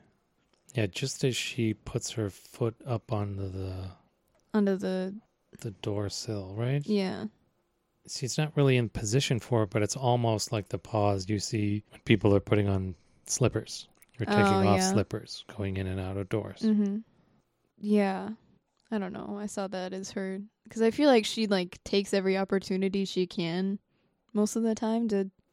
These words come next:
Speaker 2: scold Seita. I think the longer he stays at her
Speaker 1: I think she
Speaker 2: house.
Speaker 1: had a little s-, staircase wit moment there that she decided
Speaker 2: Yeah.
Speaker 1: not to
Speaker 2: <laughs> Not to take?
Speaker 1: not to take. <laughs> Yeah.
Speaker 2: Probably. I just don't,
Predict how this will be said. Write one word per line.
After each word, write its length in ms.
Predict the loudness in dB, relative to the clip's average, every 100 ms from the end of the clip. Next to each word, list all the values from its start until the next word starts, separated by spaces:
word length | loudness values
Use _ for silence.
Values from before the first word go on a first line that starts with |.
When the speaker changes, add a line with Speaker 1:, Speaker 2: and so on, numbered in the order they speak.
| _
Speaker 2:
scold 480 | -14 -6 -2 0 0
Seita. 560 | -4 -8 -6 -4 -4 -6 _ _ _ _ -6
I 40 |
think 220 | -2 0 2
the 160 | 2 2
longer 420 | 2 2 2 0
he 160 | 0 -4
stays 460 | -2 -2 0 0
at 140 | -4 -4
her 120 | -4
Speaker 1:
I 160 | -2
think 120 | -2 0
she 120 | -2
Speaker 2:
house. 60 | 0
Speaker 1:
had 120 | 0
a 40 |
little 200 | 0 -2
s-, 280 | -4 -8 -12
staircase 840 | -12 -10 -4 -4 -2 -4 -4 -4
wit 220 | -2 -2 -4 _
moment 320 | -4 -2 -2 -2
there 260 | 0 0 0
that 180 | -4
she 140 | -6 -8
decided 480 | -6 -6 -6 -6 -2
Speaker 2:
Yeah. 240 | -2 -4 -8 2 2 2 0
Speaker 1:
not 280 | 0 0 2
to 220 | 2 2 _
Speaker 2:
<laughs> 100 | -4
Not 140 | -4 -2
to 80 |
take? 420 | -2 -2 -2 -2 4
Speaker 1:
not 180 | 4 4
to 100 | -4
take. 340 | 0 0 0
<laughs> 0 |
Yeah. 60 | -2 0
Speaker 2:
Probably. 640 | 2 4 2 2 2 2 0 _ _ _ -20 -20 -20 _ _ -16
I 40 |
just 240 | -14 -12 -10
don't, 220 | -10